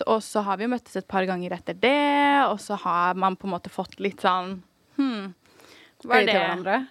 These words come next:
Speaker 1: Ja,
Speaker 2: Ja.
Speaker 1: eller på en måte, altså, jeg har jo ikke visst, jeg visste ikke at jeg var, jeg visste ikke at hun var, det var bare sånn,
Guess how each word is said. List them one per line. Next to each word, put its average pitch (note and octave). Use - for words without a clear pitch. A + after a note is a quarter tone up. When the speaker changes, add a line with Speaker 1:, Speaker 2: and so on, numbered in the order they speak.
Speaker 1:
Ja, C#4+
Speaker 2:
Ja. G#3
Speaker 1:
eller C#4
på F4
en E4
måte, D4+
altså, B3+
jeg B3+
har G3+
jo F3+
ikke F3
visst, -
jeg F#3
visste -
ikke D#3+
at -
jeg -
var, C#3+
jeg F3
visste -
ikke -
at -
hun F3+
var, -
det F#3
var F#3
bare F#3+
sånn, F#3+